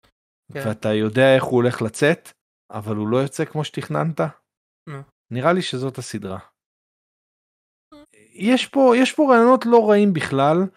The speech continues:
Speaker 2: יש פה גם דברים שבוצעו מאוד מאוד יפה, מה שיגאל אמר כמה פעמים, כל העניין של התכנון תוכניות,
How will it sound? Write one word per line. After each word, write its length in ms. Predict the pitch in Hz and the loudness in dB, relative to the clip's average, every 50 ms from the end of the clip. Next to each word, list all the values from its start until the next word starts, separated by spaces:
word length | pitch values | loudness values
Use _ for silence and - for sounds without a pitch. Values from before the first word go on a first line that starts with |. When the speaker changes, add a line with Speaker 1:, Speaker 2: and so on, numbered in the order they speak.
| _ _ _ _ _ _ _ - | _ _ _ _ _ _ _ -10
Speaker 2:
יש 160 | - 156 - | -10 -8 -8
פה 180 | - - 202 180 175 | -6 -4 -2 -2 0
גם 100 | 156 131 | -2 -2
דברים 320 | 113 120 127 147 170 175 | -2 -2 -2 -2 -2 -2
שבוצעו 520 | - - 156 135 123 120 113 - - 156 147 | -2 -4 -4 -4 -6 -8 -6 -4 -4 -4 -2
מאוד 200 | 143 143 143 135 | 0 -2 -2 -2
מאוד 180 | 139 139 131 | -2 -4 -2
יפה, 260 | 123 120 120 - 139 | -4 -4 -4 -4 -4
מה 120 | 131 127 120 | -4 -4 -4
שיגאל 460 | 123 - 127 123 127 123 135 127 120 | -4 -2 -2 -2 0 0 0 0 0
אמר 240 | 117 117 123 123 113 | 0 0 -2 -4 -4
כמה 240 | - 123 123 123 117 | -4 -4 -4 -4 -4
פעמים, 380 | - 117 117 120 127 127 120 | -4 -4 -4 -2 -2 -2 -4
כל 240 | 113 - 127 127 135 | -2 -2 0 0 0
העניין 280 | 135 123 120 123 127 127 | 0 -2 -2 -4 -4 -4
של 140 | - 139 | -2 -4
התכנון 440 | 120 113 - - - - 127 127 131 | -4 -4 -6 -12 -10 -6 -6 -6 -4
תוכניות, 540 | 123 - - - - 107 104 123 147 - | -6 -8 -8 -6 -4 -2 -2 -2 -2 -4